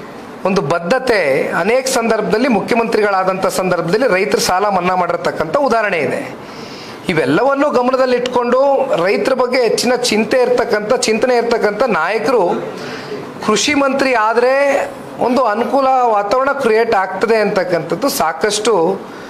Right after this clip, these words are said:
ನಮ್ಮ ಮಂಡ್ಯ ಜಿಲ್ಲೆಯಲ್ಲಿ ವಿಶೇಷವಾಗಿ ಕಾರ್ಯಕರ್ತರುಗಳ ಒಂದು ಭಾವನೆ ಆಗಿತ್ತು. ಅಷ್ಟೇ ಬಿಟ್ರೆ ಯಾವುದೇ ಕಾರಣಕ್ಕೂ ಯಾವುದೇ ಖಾತೆಗಳ ಬಗ್ಗೆ ಚರ್ಚೆ ಮಾಡಿರಲಿಲ್ಲ.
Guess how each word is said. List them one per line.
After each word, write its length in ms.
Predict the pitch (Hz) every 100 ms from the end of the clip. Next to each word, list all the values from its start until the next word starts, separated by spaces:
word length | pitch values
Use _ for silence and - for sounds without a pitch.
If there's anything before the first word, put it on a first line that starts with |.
| - -
ನಮ್ಮ 200 | 196 202
ಮಂಡ್ಯ 400 | 160 180 226 262
ಜಿಲ್ಲೆಯಲ್ಲಿ 480 | 202 220 220 269 247
ವಿಶೇಷವಾಗಿ 720 | 190 220 214 - 196 269 -
ಕಾರ್ಯಕರ್ತರುಗಳ 760 | 160 196 254 220 214 208 180
ಒಂದು 200 | 277 254
ಭಾವನೆ 300 | 160 151 156
ಆಗಿತ್ತು. 340 | 143 143 143 135
ಅಷ್ಟೇ 240 | - 247
ಬಿಟ್ರೆ 580 | 233 240 233 143 190 - - - - - - -
ಯಾವುದೇ 300 | 139 190 226
ಕಾರಣಕ್ಕೂ 920 | 233 220 226 233 240 240 240 247 -
ಯಾವುದೇ 340 | 170 170 196 233
ಖಾತೆಗಳ 600 | 226 165 190 285 277 269
ಬಗ್ಗೆ 280 | 233 240
ಚರ್ಚೆ 360 | 247 170 156 220
ಮಾಡಿರಲಿಲ್ಲ. 580 | 165 131 131 - -